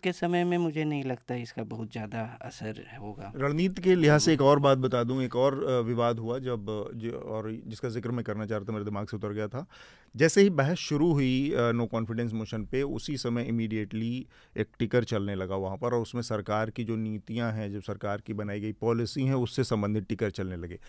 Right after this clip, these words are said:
Speaker 2: अब ये जानना आप लोगों को ज़रूरी है कि पॉलिसी क्या है। पॉलिसी ये है कि जैसे ही, अ, अ, लोकसभा की कार्रवाई या राज्यसभा की कार्रवाई शुरू होती है,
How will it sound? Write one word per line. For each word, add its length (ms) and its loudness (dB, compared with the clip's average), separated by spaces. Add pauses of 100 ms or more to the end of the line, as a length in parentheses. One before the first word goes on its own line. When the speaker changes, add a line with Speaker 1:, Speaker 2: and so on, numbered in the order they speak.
(240)
Speaker 2:
अब 100 -6
ये 100 0
जानना 280 4
आप 140 2
लोगों 160 2
को 100 2
ज़रूरी 420 0
है 80 -2
कि 80 -4
पॉलिसी 420 0
क्या 140 -6
है। 60 -6
पॉलिसी 400 -2
ये 100 0
है 60 -2
कि 120 -4
जैसे 460 0
ही, 500 0 (340)
अ, 40 -20
अ, 640 4 (540)
लोकसभा 480 -2
की 120 -4
कार्रवाई 680 -2
या 160 -2
राज्यसभा 400 -2
की 80 -6
कार्रवाई 340 0
शुरू 360 -4
होती 320 0
है, 220 -2